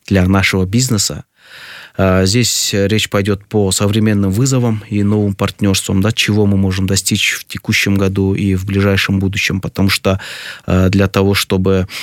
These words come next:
развивать, э, внутренний рынок, нам надо параллельно раз-, э, развивать ещё и внешние рынки с третьими странами.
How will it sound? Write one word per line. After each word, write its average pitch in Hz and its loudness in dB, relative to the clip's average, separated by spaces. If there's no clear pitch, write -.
развивать, 98 0
э, 92 2
внутренний 104 2
рынок, 113 2
нам 101 2
надо 98 0
параллельно 101 2
раз-, 92 -2
э, 95 -2
развивать 98 0
ещё 101 0
и 95 2
внешние 92 0
рынки 92 -8
с - -6
третьими 95 0
странами. 80 0